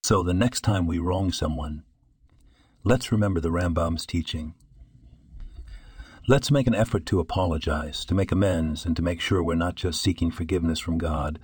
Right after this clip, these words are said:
but also from those we've wronged.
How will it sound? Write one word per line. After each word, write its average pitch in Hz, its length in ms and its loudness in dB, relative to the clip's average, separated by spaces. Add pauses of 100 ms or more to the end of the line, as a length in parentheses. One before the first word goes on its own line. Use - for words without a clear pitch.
(640)
but 95 120 4
also 107 380 2
from 90 280 0
those 90 300 4
we've 82 240 0
wronged. 80 420 -6